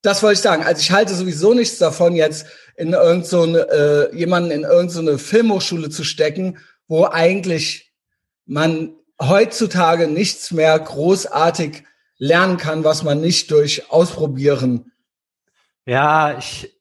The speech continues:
Speaker 2: hab eh nie so viel von Studieren gehalten,
Speaker 1: Mhm.
Speaker 2: so generell. Also jetzt, äh,
Speaker 1: Wenn das ein Tipp
Speaker 2: weil
Speaker 1: ist, so.
Speaker 2: du kannst es eigentlich, das ist, also du
Speaker 1: Also
Speaker 2: lernst
Speaker 1: es sei denn
Speaker 2: natürlich Sachen, aber ich find jetzt im Vergleich zu den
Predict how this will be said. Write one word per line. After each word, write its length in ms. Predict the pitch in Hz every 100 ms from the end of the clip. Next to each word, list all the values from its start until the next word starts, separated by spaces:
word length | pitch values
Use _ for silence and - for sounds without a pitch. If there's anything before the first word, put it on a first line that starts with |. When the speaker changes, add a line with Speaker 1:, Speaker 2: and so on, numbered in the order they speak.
| _ _
Speaker 2:
hab 340 | - 165 - -
eh 200 | 170 190
nie 200 | 170 175
so 140 | 165
viel 300 | - 170 165
von 240 | - 147 143
Studieren 540 | - 135 131 156 143
gehalten, 640 | 117 120 123 - 156 165 - _ 127
Speaker 1:
Mhm. 280 | 139 151
Speaker 2:
so 140 | 147 117
generell. 680 | 127 123 117 120 147 160 -
Also 240 | 135 127
jetzt, 400 | 127 120 - -
äh, 560 | 135 120 117 117 113 113 - _
Speaker 1:
Wenn 140 | 143 165
das 160 | 170 170
ein 120 | 147
Tipp 100 | 143
Speaker 2:
weil 200 | 156 156
Speaker 1:
ist, 200 | - -
so. 180 | 113 131
Speaker 2:
du 140 | 170 -
kannst 360 | - 143 180 180
es 260 | 170 - -
eigentlich, 320 | 147 160 -
das 180 | 135 135
ist, 280 | - - - _ - - - - _
also 180 | 131 131
du 80 | 127
Speaker 1:
Also 100 | -
Speaker 2:
lernst 200 | 165 254
Speaker 1:
es 60 | -
sei 160 | 226
denn 140 | - 247
Speaker 2:
natürlich 340 | 190 165 147
Sachen, 380 | 147 143 151 131
aber 240 | 131 135
ich 100 | 139
find 200 | - 147
jetzt 240 | 147 - - -
im 120 | 151 127
Vergleich 440 | 139 123 139 160
zu 120 | -
den 380 | 143 131 123